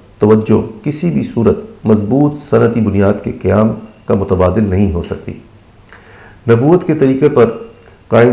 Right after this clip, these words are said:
خلافت اس بات کو یقینی بنائے گی کہ پاکستان اپنی مکمل استعداد اور صلاحیت کے مطابق معاشی ترقی کی منازل طے کرتا ہوا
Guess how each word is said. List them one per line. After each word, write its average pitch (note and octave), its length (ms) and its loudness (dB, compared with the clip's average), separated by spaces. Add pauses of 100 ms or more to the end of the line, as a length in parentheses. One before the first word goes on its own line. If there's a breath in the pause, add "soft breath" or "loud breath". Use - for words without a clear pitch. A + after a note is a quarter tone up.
خلافت G#2 600 0
اس A2 140 -2
بات G#2 280 2
کو A#2 60 0
یقینی G#2+ 380 0
بنائے F#2 340 0
گی E2+ 100 -6 (420 loud breath)
کہ - 80 -4
پاکستان G#2 680 0
اپنی A2+ 260 -2
مکمل A#2+ 460 0
استعداد F#2 460 0 (320)
اور A2+ 160 -4
صلاحیت A#2 540 -2
کے A2+ 60 -2
مطابق G2+ 480 0 (280)
معاشی A2+ 400 2
ترقی - 300 0
کی A2+ 80 -4
منازل G2+ 400 0
طے A2 200 0
کرتا G#2+ 320 0
ہوا F#2 280 0